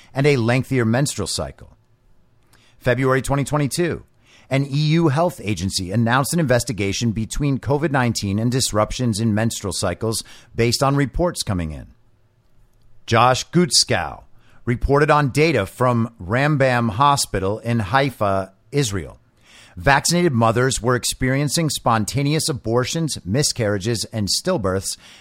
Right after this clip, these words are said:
at a rate that's thirty-four percent higher than their unvaccinated counterparts. March twenty twenty-two. A second investigation was launched in Scotland due to the high rate of infant deaths,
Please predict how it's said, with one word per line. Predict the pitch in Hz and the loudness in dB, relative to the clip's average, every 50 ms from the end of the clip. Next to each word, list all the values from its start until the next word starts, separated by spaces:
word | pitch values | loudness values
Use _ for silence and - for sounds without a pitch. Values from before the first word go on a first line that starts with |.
| - - | -12 -2
at | - 131 | 0 2
a | 139 135 | 2 4
rate | 117 123 123 135 151 - - | 2 2 2 0 0 -2 -2
that's | 131 131 131 - - | -4 -4 -4 -4 -6
thirty-four | - 139 135 139 143 139 - - 135 127 131 | -2 -2 0 0 -2 -4 -6 -4 0 0 0
percent | 127 - 156 131 - - 113 117 - - - | 2 2 0 0 0 -2 -2 -2 -2 -6 -6
higher | - 110 110 104 101 107 113 110 | -2 0 0 0 2 0 -2 0
than | 107 123 123 | 0 0 0
their | 123 127 135 139 - | 0 0 0 -2 -2
unvaccinated | 104 113 113 110 95 101 95 95 - - 107 101 104 113 | -2 0 0 0 0 0 -2 -2 -4 -4 -6 -4 -4 -6
counterparts. | - - 139 147 143 120 - - 78 65 - - - - - - _ _ _ _ _ _ _ _ _ _ _ _ _ _ - | -4 -2 0 0 0 0 -2 -4 -6 -8 -10 -10 -12 -12 -12 -14 _ _ _ _ _ _ _ _ _ _ _ _ _ _ -14
March | 65 65 82 104 117 113 - - - | -8 -2 0 0 0 0 -4 -10 -6
twenty | - 117 123 123 | -4 -2 -2 -2
twenty-two. | - - 135 135 120 - - 143 151 131 - - _ _ _ _ _ _ _ - _ - | -2 -2 -2 -4 -2 -2 -2 -4 -2 -4 -8 -12 _ _ _ _ _ _ _ -20 _ -2
A | 135 135 | 0 2
second | - - 156 139 - 147 | 4 4 2 2 2 0
investigation | 139 123 135 135 127 - 123 107 127 131 - - 151 | 0 2 2 2 2 0 -2 0 0 0 0 0 0
was | 143 127 95 | -2 -2 -2
launched | 90 95 117 131 131 - - 135 | -2 0 0 0 0 -2 -4 -4
in | 135 123 | -4 -2
Scotland | - - - 143 147 147 110 82 80 69 - - - - - _ - | -2 -2 0 0 0 0 -2 -6 -10 -12 -12 -16 -20 -20 -20 _ -6
due | - 143 156 | 0 0 2
to | 165 | 2
the | 160 175 | 2 0
high | 123 - 139 131 139 | 0 2 2 2 2
rate | 139 107 104 110 120 123 | 2 0 0 0 0 -2
of | 120 101 | -2 -2
infant | 120 113 107 - 127 107 87 | -2 -2 -2 -2 -2 -4 -2
deaths, | - 143 147 117 82 - - - - | 0 0 0 0 0 -4 -8 -12 -12